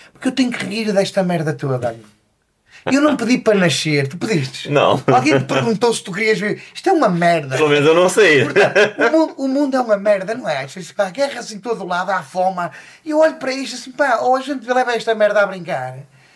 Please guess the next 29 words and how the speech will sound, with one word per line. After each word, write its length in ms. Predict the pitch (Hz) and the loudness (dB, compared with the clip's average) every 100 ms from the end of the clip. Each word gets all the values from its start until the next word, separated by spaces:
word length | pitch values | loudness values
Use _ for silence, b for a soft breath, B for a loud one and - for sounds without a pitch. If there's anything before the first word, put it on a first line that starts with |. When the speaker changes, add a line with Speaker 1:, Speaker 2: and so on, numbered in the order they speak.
| b b b | b b b
Speaker 1:
ou 160 | 339 349 | -6 -4
então 300 | 330 302 285 | -2 -2 0
mais 180 | 285 262 | -2 0
vale 160 | 262 | 0
dar 160 | 262 254 | 2 0
um 80 | 247 | -2
tiro 200 | 247 226 | -8 -6
na 100 | 226 | -4
cabeça 420 | 208 208 220 233 | -4 -2 -2 -4
e 40 | |
dizer 260 | 190 196 214 | -8 -4 -2
até 260 | 214 - | -2 -4
já, 220 | 185 220 - | -4 -4 -4
<laughs> 240 | - 160 170 | -10 -18 -8
que 80 | |
eu 80 | 233 | -6
já 180 | 175 196 | -2 -2
vou. 380 | 202 214 - - 247 226 - 160 135 190 - B B | 0 -4 -6 -12 -14 -14 -10 -12 -10 -8 -8 B B
Portanto, 340 | - 202 185 | -4 -4 -4
eu 100 | 185 | -6
gosto 340 | 175 175 135 147 | -2 -4 -4 -14
de 80 | 156 | -16
comédia 440 | 147 147 135 135 | -8 -8 -6 -8
e 120 | 139 | -4
acho 220 | 151 139 | -4 -4
que 80 | - | -12
as 100 | 139 | -14
pessoas 360 | - - 135 131 | -12 -12 -12 -12
que 480 | - - 135 120 | -18 -14 -14 -14